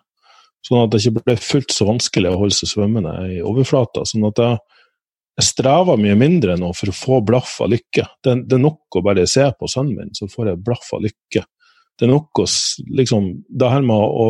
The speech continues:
vise takknemlighet, det er jo også en sånn øvelse som mange oppfordrer til, at du skal sette deg ned og vise takknemlighet. Og,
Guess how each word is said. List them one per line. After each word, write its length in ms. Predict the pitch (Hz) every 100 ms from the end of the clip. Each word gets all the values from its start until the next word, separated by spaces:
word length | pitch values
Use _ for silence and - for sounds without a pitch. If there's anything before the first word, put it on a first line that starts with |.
| 107
vise 320 | 123 135 120
takknemlighet, 920 | 95 - 123 139 98 78 78 - -
det 160 | - 107
er 20 |
jo 140 | 110 117
også 160 | 95
en 80 | 82
sånn 140 | 92 98
øvelse 320 | 98 98 80
som 160 | 98 90
mange 300 | 87 92 82 82 76 - - - - _ _
oppfordrer 540 | 101 - 107 95 82 78
til, 200 | 82 80
at 180 | - -
du 80 |
skal 200 | 90 -
sette 240 | - 98 92
deg 80 | 90
ned 80 | 87
og 60 |
vise 180 | 92 98
takknemlighet. 680 | - - 92 190 180 - -
Og, 100 | 73